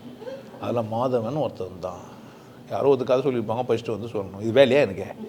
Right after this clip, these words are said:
பாஞ்சாலங்குறிச்சி எங்க இருக்குதுன்னு கேட்டா நான் என்ன பண்றது? மாதவன் ஏன் பேர் வச்சிங்க, ஏன் கோவலன்னு வைக்கலன்னு கேட்டா என்ன பண்ண முடியும்? ஆனா அவங்க கதை எழுதுனவங்கலாம் பேர்லாம் காரணத்தோட வச்சுக்கிறானுங்க. மாதவி,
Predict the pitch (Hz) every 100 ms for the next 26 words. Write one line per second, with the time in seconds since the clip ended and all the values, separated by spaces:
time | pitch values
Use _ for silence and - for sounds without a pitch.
0 | - - - - - - - 139 185 202
1 | 170 147 135 147 151 156 147 135 135 139
2 | 139 131 117 95 85 - - - - -
3 | - - - - 370 415 - - - -
4 | - - 156 208 185 160 143 135 143 127
5 | 127 131 135 131 143 147 139 131 117 110
6 | 110 107 101 104 107 98 87 87 90 -
7 | - - - - 370 - - - - -
8 | - - - 156 147 156 165 139 147 180
9 | 170 156 165 143 156 156 160 147 156 143
10 | 147 120 127 117 98 98 - - - -
11 | - - - - - - - - - -
12 | - - - - 117 120 110 98 113 101